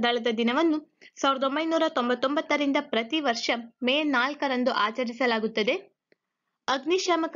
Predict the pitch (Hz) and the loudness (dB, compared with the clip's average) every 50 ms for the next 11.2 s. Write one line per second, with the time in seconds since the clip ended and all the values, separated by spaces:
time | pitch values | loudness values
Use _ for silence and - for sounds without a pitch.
0 | 302 262 285 277 285 247 277 262 302 277 262 247 240 - - 269 269 277 294 294 | 0 0 2 0 0 0 0 0 0 0 -2 -2 -4 -4 -2 0 0 2 0 0
1 | 294 - 269 262 294 311 311 302 302 311 285 302 302 302 294 285 302 294 - 269 | 0 0 2 2 2 2 2 2 2 0 0 2 2 2 2 2 0 2 2 2
2 | 226 220 - - - 247 254 311 302 - 330 302 302 285 320 320 311 - - 233 | 2 2 0 -2 -2 -2 0 -2 -2 0 0 0 2 2 0 0 -2 0 0 0
3 | 226 247 233 - 294 277 285 277 254 247 294 294 - - 254 262 254 - - - | 0 0 0 -2 0 2 2 2 2 0 -2 -2 -2 -4 -4 -4 -6 -10 -14 -6
4 | - 311 320 349 370 370 - 359 349 349 330 311 294 285 269 294 294 294 269 285 | 0 0 2 2 0 0 -2 -2 0 0 2 2 0 0 0 -2 -2 -2 0 0
5 | 285 285 302 285 294 - 247 254 240 302 302 349 349 - 285 247 - - 269 226 | 2 2 2 0 -2 -2 -4 -2 -2 -2 -2 -2 -2 -2 -2 -4 -4 -6 -6 0
6 | - 254 277 311 320 285 285 285 - _ - - - - - - 233 254 277 302 | 0 2 2 2 2 0 0 -2 -8 _ -20 -20 -20 -14 -6 -2 0 2 2 2
7 | 330 330 330 320 302 311 - 294 269 269 302 311 349 311 320 311 311 302 302 294 | 0 0 0 -2 -2 -2 0 0 2 2 2 0 0 0 0 0 2 0 0 0
8 | 233 262 262 277 285 277 269 269 - 285 254 220 214 247 254 277 285 269 269 - | 0 0 0 0 0 0 -2 -2 0 0 0 2 2 0 2 2 0 0 -2 0
9 | 277 294 294 240 214 - - 269 285 247 269 262 269 262 262 269 269 262 - - | 0 0 0 0 -2 0 0 0 0 0 0 0 0 0 0 0 0 0 0 -2
10 | 208 220 233 262 240 226 226 - 247 233 220 208 220 214 220 202 196 262 359 392 | -2 -2 -4 -4 -6 -4 -2 -2 -2 -2 -2 -4 -4 -4 -2 0 0 0 -2 -2
11 | - _ _ | -8 _ _